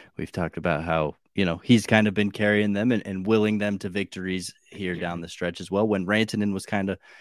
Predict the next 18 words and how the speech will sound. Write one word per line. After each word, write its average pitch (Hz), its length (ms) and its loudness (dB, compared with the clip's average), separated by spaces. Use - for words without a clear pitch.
taking 135 260 6
care 127 200 6
of 110 80 2
business 117 380 2
early 120 240 6
in 113 100 4
the 107 60 -2
season, 110 360 0
now 104 180 0
they're 98 140 -2
both 98 260 -2
teaming 98 260 -4
up 98 200 -4
and, 90 180 -4
and 90 200 -8
really 92 420 -4
making 92 400 -8
it, 87 200 -8